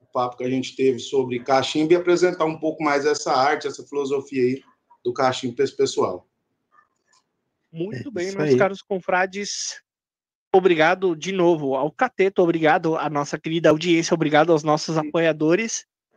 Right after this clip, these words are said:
Speaker 2: E não percam, terça que vem tem mais, tá bom?
Speaker 3: É isso aí.
Speaker 2: Aquele abraço e até a
Speaker 1: E
Speaker 2: próxima.
Speaker 1: só mais uma coisa.
Speaker 3: Claro.
Speaker 2: Pode falar.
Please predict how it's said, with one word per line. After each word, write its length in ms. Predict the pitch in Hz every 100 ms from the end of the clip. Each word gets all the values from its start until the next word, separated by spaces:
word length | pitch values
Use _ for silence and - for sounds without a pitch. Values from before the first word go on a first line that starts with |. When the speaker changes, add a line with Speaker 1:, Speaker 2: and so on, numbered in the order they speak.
| _ _
Speaker 2:
E 80 | 170
não 80 | 254
percam, 400 | - 165 - - _ _
terça 240 | 123 -
que 100 | -
vem 220 | 151 147
tem 160 | 170 247
mais, 600 | 196 131 - - - - _ _
tá 80 | -
bom? 100 | 147
Speaker 3:
É 40 | 107
isso 140 | - _
aí. 80 | 120 _ _ _ _
Speaker 2:
Aquele 320 | 135 - 185
abraço 600 | 196 156 175 - - 165 -
e 120 | 165
até 180 | 143 -
a 80 | 165
Speaker 1:
E 80 | 156
Speaker 2:
próxima. 500 | 170 190 - 151 117 _ _ _
Speaker 1:
só 220 | - 185
mais 320 | 190 208 190
uma 220 | 185 170 -
coisa. 440 | 156 139 120 120 _ _
Speaker 3:
Claro. 420 | 110 101 113 175
Speaker 2:
Pode 160 | 131 127
falar. 240 | 175 196